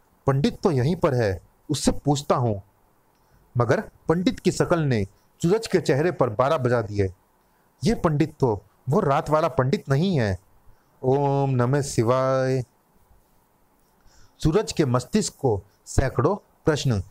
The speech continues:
सांप की तरह डसने लगे थे। पंडित जी, रात को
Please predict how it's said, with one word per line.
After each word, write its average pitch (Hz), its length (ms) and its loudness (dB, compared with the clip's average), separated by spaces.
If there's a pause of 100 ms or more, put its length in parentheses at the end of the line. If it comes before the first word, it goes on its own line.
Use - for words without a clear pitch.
(120)
सांप 214 320 -2
की 170 120 -2
तरह 156 220 0
डसने 139 380 0
लगे 117 240 0
थे। 101 280 -4 (640)
पंडित 160 300 0
जी, 117 280 -2 (260)
रात 117 260 0
को 208 260 -2